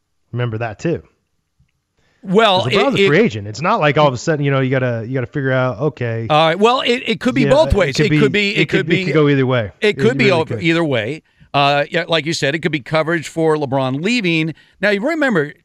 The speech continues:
Speaker 2: in order, because Cleveland is maxed out. I mean, they got
Speaker 1: Hmm.
Speaker 2: seven
Speaker 1: Yeah.
Speaker 2: guys, not named LeBron James, that are under contract for the next two years.
Speaker 1: Hmm,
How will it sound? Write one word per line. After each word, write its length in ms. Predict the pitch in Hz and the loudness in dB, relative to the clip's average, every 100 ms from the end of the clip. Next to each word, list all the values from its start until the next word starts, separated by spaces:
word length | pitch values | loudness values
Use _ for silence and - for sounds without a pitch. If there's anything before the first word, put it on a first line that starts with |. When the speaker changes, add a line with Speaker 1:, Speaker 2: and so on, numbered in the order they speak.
| _ | _
Speaker 2:
in 160 | 214 220 | -2 0
order, 320 | 254 302 202 | 0 0 -2
because 580 | 151 175 - 247 185 - - | -4 -6 -2 -2 -2 -8 -12
Cleveland 480 | - 277 349 147 123 | -6 -2 0 -2 -6
is 280 | 120 123 - - | -12 -14 -18 -16
maxed 560 | 135 156 185 254 262 - | -10 -4 -2 -2 -6 -6
out. 420 | 165 170 - - _ _ _ _ - | -4 -4 -8 -20 _ _ _ _ -4
I 40 | 277 | -2
mean, 120 | 226 | 0
they 140 | 277 | 0
got 260 | 240 180 - | 0 -2 -4
Speaker 1:
Hmm. 80 | 113 | -6
Speaker 2:
seven 580 | 90 - 240 254 294 | -6 -2 -2 -2 -4
Speaker 1:
Yeah. 140 | 294 208 | -4 -2
Speaker 2:
guys, 680 | 226 226 196 139 131 131 - _ _ _ _ - | -2 -2 -2 -6 -8 -16 -20 _ _ _ _ -6
not 340 | 160 226 277 | 0 2 0
named 300 | 226 220 202 | 0 -2 0
LeBron 420 | 190 165 202 202 | 0 0 0 0
James, 520 | 156 180 202 170 147 139 | 0 0 0 -2 -4 -2
that 180 | 180 | 0
are 100 | 180 202 | 0 0
under 260 | 202 226 185 | 0 0 -2
contract 640 | - 220 226 - 180 - | -2 -2 -2 0 -2 -2
for 100 | 185 | -4
the 100 | 190 | -2
next 300 | 196 175 - | -2 -4 -10
two 220 | 302 311 | -4 -2
years. 640 | 277 320 359 320 - - | -2 -2 0 0 -4 -10
Speaker 1:
Hmm, 60 | - | -12